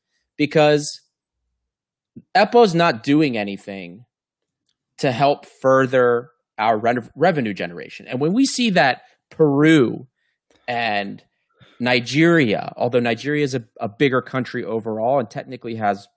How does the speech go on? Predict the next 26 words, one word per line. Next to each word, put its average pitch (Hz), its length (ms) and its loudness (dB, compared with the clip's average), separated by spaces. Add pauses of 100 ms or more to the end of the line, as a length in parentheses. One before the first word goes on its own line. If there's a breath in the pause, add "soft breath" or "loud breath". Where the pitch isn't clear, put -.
(100)
bigger, 107 280 -2
more 117 280 4
economic 101 580 -2
power, 131 480 2 (640 soft breath)
but - 240 4 (120)
South 143 320 2
Africa, 170 600 2 (100)
all 226 220 6
of 220 100 0
these 214 180 0
countries 147 640 -4 (140)
have 151 240 -4 (320)
better 180 500 4 (220)
T 185 220 -4
V 170 180 -4
rights 143 340 2
revenue 127 480 -2
and 110 200 -6
larger 143 720 0 (140)
volumes 127 760 2
of 110 320 0
T 123 160 -6
V 110 100 -4
rights 107 280 -2
revenue 107 380 -2
distribution 101 760 -8